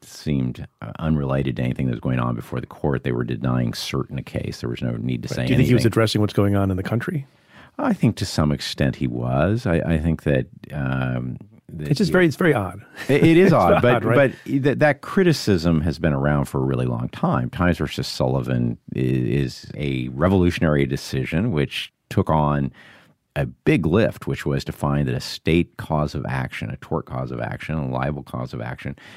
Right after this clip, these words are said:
Speaker 1: had a constitutional dimension. I thought it was kind of brilliant, but there's no question that it broke from everything that had come before.
Speaker 2: But
Speaker 1: And that
Speaker 2: now it
Speaker 1: bothers Thomas. Yeah.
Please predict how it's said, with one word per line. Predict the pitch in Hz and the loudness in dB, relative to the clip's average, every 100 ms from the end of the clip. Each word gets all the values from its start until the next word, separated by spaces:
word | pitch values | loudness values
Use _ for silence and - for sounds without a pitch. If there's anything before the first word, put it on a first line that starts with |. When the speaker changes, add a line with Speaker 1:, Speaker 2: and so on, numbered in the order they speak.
| - | -14
Speaker 1:
had | - 78 | -4 -2
a | |
constitutional | - 73 - - 78 78 76 | -2 -4 -4 -4 -4 -2 -2
dimension. | 73 87 131 - | 0 0 -2 -6
I | - 117 | -2 0
thought | 120 | 2
it | 80 | 0
was | 71 | -2
kind | 78 69 | -2 -2
of | 60 | -2
brilliant, | 73 85 73 57 - | 0 2 2 -2 -6
but | 69 64 | -6 -6
there's | 67 65 | -6 -4
no | 78 | -4
question | - 85 82 - 67 58 | -4 -2 -2 -4 -6 -6
that | 58 62 | -4 -4
it | 64 | -4
broke | 57 55 65 71 67 | -6 -8 -4 -4 -4
from | - 64 60 - | -6 -6 -6 -8
everything | 65 64 64 123 | -8 -8 -6 -8
that | 120 | -8
had | - | -10
come | - - | -8 -8
before. | - - - _ _ _ _ - | -10 -12 -14 _ _ _ _ -6
Speaker 2:
But | 92 | 2
Speaker 1:
And | 85 | 4
that | |
Speaker 2:
now | 107 | 6
it | |
Speaker 1:
bothers | 101 82 69 | 6 4 0
Thomas. | - 71 62 - - - | -4 -2 -2 -6 -12 -10
Yeah. | 71 | -8